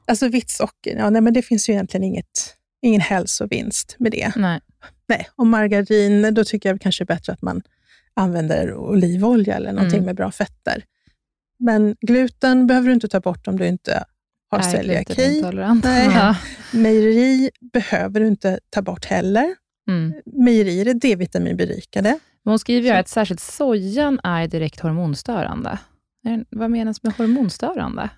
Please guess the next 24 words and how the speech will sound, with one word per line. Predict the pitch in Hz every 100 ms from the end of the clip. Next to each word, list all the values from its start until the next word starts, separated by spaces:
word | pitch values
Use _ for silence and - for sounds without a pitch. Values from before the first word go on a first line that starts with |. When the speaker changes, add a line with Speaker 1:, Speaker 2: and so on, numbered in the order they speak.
| _ _ -
Speaker 1:
Det | 262 269
är | 254 233
ju | 226 220 220
någonting | 220 208 208 196
som | - 202
många | 202 190 185
svänger | - 185 180
sig | 180 208
med. | 190 180 180 226
Speaker 2:
Ja. | 247
Speaker 1:
Allting | 240 247 233 214
som | 208
kan | - 190
påverka | 240 202 214 240 -
hor-, | 226 202 208
våra | 196
hormoner, | 196 185 185 180 - 196 - _ _ -
eh, | 185 180
a-, | - _ _ _ _ - 214
använder | 220 202 185 185 190
ju |
en | 190
del | 185 175 180
ordet | 214 190 185 - -